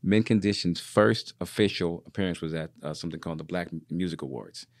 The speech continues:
And it was at this place called the Carlton Celebrity Room.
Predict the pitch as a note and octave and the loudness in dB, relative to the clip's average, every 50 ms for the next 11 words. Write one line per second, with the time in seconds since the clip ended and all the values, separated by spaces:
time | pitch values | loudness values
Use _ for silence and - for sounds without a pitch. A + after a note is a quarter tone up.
0 | _ _ _ _ _ _ - D#2+ E2 E2+ E2 F#2 F2 - - F2 - - F#2 F2 | _ _ _ _ _ _ -12 -8 -8 -6 -4 -4 -4 -4 -6 -10 -4 -2 -2 -2
1 | - - - E2+ D#2+ D2+ D#2 - - - - F2 F#2+ G2 - - F#2+ F2 - - | -2 -4 -4 -4 -4 -4 -6 -8 -8 -4 -2 0 0 0 -2 -4 -6 -6 -4 -4
2 | F2 E2 E2 E2+ E2 E2 D#2 C#2 C2+ C#2 - E2 - - | -4 -4 -4 -4 -4 -6 -8 -8 -10 -12 -14 -16 -18 -20